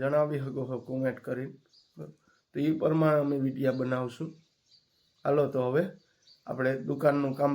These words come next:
પણ કરી લઈ. હાલો પછી મળ્યા. આપણે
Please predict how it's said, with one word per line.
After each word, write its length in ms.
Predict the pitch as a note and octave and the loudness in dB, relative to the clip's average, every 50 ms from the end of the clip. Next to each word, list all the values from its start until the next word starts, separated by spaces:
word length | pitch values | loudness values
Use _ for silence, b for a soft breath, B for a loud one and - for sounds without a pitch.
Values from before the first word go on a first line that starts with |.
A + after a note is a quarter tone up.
| C3 C3+ | 0 0
પણ 200 | C#3+ C#3 C3+ C#3 | -2 -2 -2 -2
કરી 240 | D3 D3 C#3+ D3+ D3+ D3+ | -2 0 0 2 2 2
લઈ. 140 | E3 F3 G3 G3 - - _ _ _ _ _ _ _ _ _ _ _ _ _ _ _ _ _ _ _ _ - | 2 2 0 -4 -8 -18 _ _ _ _ _ _ _ _ _ _ _ _ _ _ _ _ _ _ _ _ -6
હાલો 160 | - C#3 D3 C#3+ - | -2 0 0 0 0
પછી 300 | - C#3+ C#3 C#3 D3+ C#3 | 0 -2 0 0 0 2
મળ્યા. 280 | D3 D#3 D#3 C#3+ - - - - - _ - - - - - - - - - - - _ - - _ - - - - - - _ _ _ _ _ _ _ - - - - - - - - - - | 2 2 2 0 -4 -8 -12 -20 -20 _ -20 -20 -20 -20 -20 -20 -20 -20 -20 -20 -20 _ -20 -20 _ -20 -20 -20 -20 -20 -20 _ _ _ _ _ _ _ -14 -12 -10 -10 -10 -10 -8 -6 0 2
આપણે 260 | F3+ E3+ F3+ E3+ F3 | 2 4 6 8 8